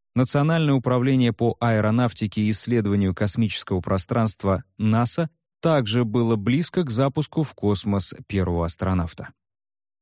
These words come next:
Его программа пилотируемых полетов, сформированная в конце тысяча девятьсот пятьдесят восьмого года, называлась проект «Меркьюри» в честь древнеримского бога-вестника, шлем и сандалии которого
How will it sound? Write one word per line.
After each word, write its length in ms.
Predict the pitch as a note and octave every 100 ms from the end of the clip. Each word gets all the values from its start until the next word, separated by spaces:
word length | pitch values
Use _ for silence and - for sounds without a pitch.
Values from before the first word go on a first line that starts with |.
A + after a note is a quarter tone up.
| -
Его 260 | A#2+ C#3+
программа 500 | C3+ C#3+ C3+ F#3 D3+
пилотируемых 840 | B2+ C3 C3+ - C3+ B2 A2+ A2 -
полетов, 580 | A#2+ F3 - G2+ - -
сформированная 920 | - - C3+ C3+ C#3 A#2 G2+ G2+ F#2+
в 80 | F#2
конце 380 | - A2 G#2+ G2+
тысяча 420 | - C3 A#2 -
девятьсот 440 | F#2 F#2+ G#2 A2 -
пятьдесят 440 | G2 F#2+ G2+ G2
восьмого 400 | F#2 - F2+ F2
года, 340 | F2+ F3+ E3+ C#3 _ -
называлась 500 | A#2+ G#2+ D3+ F3 C#3+
проект 440 | - B2 B2+ - -
«Меркьюри» 640 | A#2 D#3 G#2+ - E2+ - - _
в 80 | -
честь 400 | - D#3+ C#3+ -
древнеримского 880 | A#2 B2 C3 C3 C#3 E3+ - C#3 B2+
бога-вестника, 1000 | A2+ C3 A#2 G#2 A#2+ - - E2 D2+ - -
шлем 460 | - - C3 A2+
и 20 |
сандалии 580 | G#2 G#2 G#2 F#2+ E2 D#2
которого 600 | - - C#3 F3 F3+ F3